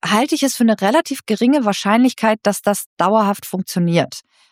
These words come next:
weil wir in unserer Gesellschaft einfach gar nicht gelernt haben, Beziehungen so doll in den Mittelpunkt zu rücken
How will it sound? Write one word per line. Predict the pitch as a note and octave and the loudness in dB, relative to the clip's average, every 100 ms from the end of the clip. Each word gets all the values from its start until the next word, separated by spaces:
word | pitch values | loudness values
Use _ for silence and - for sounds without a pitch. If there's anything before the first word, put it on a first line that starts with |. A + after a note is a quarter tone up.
| - | -4
weil | E3+ F#3+ G3 | 0 2 0
wir | F#3+ G3+ A3 | 0 2 2
in | G#3 G3+ | 2 0
unserer | G3+ G3+ | 0 0
Gesellschaft | F#3 F#3+ A#3 A3 | 0 0 0 -4
einfach | - G3+ G#3+ | -4 -4 -4
gar | - F#3+ | -2 -2
nicht | B3 - | -2 -2
gelernt | F#3+ F3+ A#3 C#4 | -2 0 -2 -2
haben, | F3+ F3+ G#3+ A3+ A3 | 0 2 2 0 -2
Beziehungen | F#3+ - B3 C4 A#3+ A#3 G#3 | -4 -2 0 2 2 2 2
so | G#3+ C4 - | 0 -2 0
doll | G#3+ A#3 C#4 | 2 2 0
in | - G#3+ | -2 0
den | G#3 G3+ | 2 0
Mittelpunkt | - G3 A#3 D4+ - C#4+ C#4 | -2 0 0 -2 -2 -4 -4
zu | - A3 | -4 -2
rücken | B3+ - D4 D4+ | -2 0 0 -2